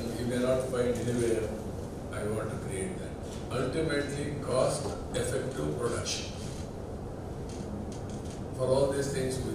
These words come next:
need skills, capacities, and also everywhere we have to reduce efficiency, we have to bring, thereby we have to increase, enhance the productivity. Ultimately, production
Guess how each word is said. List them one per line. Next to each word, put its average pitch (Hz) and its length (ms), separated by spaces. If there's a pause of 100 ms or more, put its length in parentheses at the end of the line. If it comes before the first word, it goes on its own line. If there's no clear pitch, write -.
need 113 220
skills, - 760 (1200)
capacities, 123 800 (1500)
and 123 200
also 131 300
everywhere 127 640
we 127 100
have 123 140
to - 140
reduce 120 560
efficiency, 127 520
we 123 80
have 120 100
to - 140
bring, 120 160 (880)
thereby 123 360
we 123 140
have 120 120
to - 80
increase, 123 420
enhance 120 360
the - 200
productivity. - 640 (880)
Ultimately, 143 720 (300)
production - 460